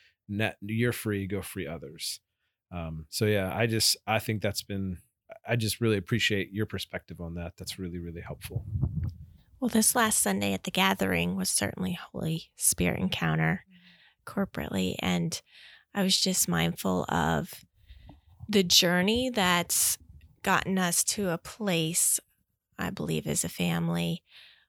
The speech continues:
Speaker 2: where we can be not just comfortable with the Holy Spirit moving mightily among us, but ready. Like, we've been waiting for this.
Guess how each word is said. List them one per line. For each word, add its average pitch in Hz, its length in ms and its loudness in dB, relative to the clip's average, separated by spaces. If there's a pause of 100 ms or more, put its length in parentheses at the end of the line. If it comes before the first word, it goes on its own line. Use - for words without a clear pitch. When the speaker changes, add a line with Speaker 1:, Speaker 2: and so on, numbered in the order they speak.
Speaker 2:
where 180 540 2
we 185 220 -2
can 175 280 -2
be 165 540 -2 (280)
not 202 140 -2
just - 260 0
comfortable 277 960 -2 (680)
with 220 220 0
the 226 100 2
Holy 226 240 2
Spirit 220 480 2
moving 202 560 2
mightily 196 540 2
among 190 360 0
us, - 320 0 (200)
but 180 220 -2
ready. 180 640 -2 (100)
Like, 170 460 -2 (280)
we've 208 120 0
been 160 280 2
waiting 127 420 0
for - 220 -10
this. - 540 -4